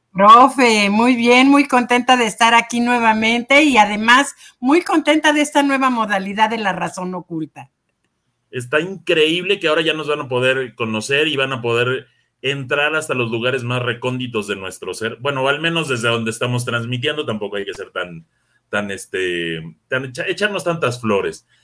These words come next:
Speaker 2: Pero bueno, el día de hoy, viernes, se nos hizo, llegamos al viernes, Tlaloc no nos ha inundado otra vez.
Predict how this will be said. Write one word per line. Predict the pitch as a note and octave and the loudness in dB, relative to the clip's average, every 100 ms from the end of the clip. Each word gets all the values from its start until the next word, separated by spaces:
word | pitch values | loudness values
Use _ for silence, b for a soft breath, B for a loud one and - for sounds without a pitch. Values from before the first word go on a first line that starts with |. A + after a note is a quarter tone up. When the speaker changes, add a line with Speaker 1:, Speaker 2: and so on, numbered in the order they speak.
| _ _ - | _ _ -4
Speaker 2:
Pero | G#3 | 2
bueno, | A#3 B3 D3 - - _ | 4 2 0 -6 -20 _
el | D#3+ | -2
día | G3 | 0
de | A3+ G#3 | 2 2
hoy, | A3 G#3 | 2 0
viernes, | E3 G#3 A3+ G#3+ G#3+ G#3 | 0 2 2 0 -4 -4
se | E3 | -6
nos | D#3 D3+ | -6 -6
hizo, | G3 G#3+ G#3 G3 | -2 -2 0 -2
llegamos | F#3 D#3 E3 E3+ D#3+ | -2 -2 -4 -4 -6
al | C#3+ | -6
viernes, | D#3 E3+ E3 E3 D#3+ | -2 -2 -2 -4 -6
Tlaloc | D3+ D3+ D#3 C#3 | -2 0 0 -4
no | D3+ | -6
nos | D3+ C#3+ | -6 -6
ha | |
inundado | D3 C3 B2+ C3+ C3 C3 | -6 -4 -2 -2 -2 0
otra | B2+ B2 A#2+ | -2 0 -2
vez. | B2+ C#3+ D3 - - | 0 -2 -4 -10 -16